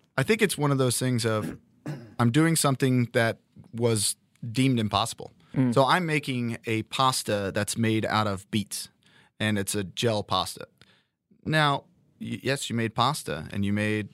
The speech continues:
Speaker 1: whatever your dish you were going for. It is possible to do, but at the end of the day, is it delicious? I don't know. It's, so sometimes you're doing the technique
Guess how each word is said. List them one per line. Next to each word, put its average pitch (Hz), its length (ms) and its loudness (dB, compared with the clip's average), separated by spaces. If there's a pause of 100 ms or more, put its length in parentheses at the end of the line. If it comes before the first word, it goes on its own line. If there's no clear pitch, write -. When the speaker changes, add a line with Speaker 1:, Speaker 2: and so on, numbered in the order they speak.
Speaker 1:
whatever 117 540 -2
your 110 240 -4
dish 113 320 -2
you 113 80 -4
were 104 120 -2
going 117 280 -2
for. 73 300 -10
It 156 140 2
is 147 180 0
possible 127 500 -2
to 113 120 -10
do, 120 380 0 (680)
but 139 140 6
at 131 100 2
the 131 100 -2
end 127 100 2
of 120 60 0
the 120 80 4
day, 147 160 4
is 147 120 -2
it 90 60 -6
delicious? 104 420 -6 (360)
I - 100 -6
don't 113 120 -6
know. 165 160 -8 (560)
It's, 113 200 -2
so 120 580 0
sometimes 139 460 -2
you're 127 100 -2
doing 135 320 -2
the 117 80 -2
technique 127 600 -6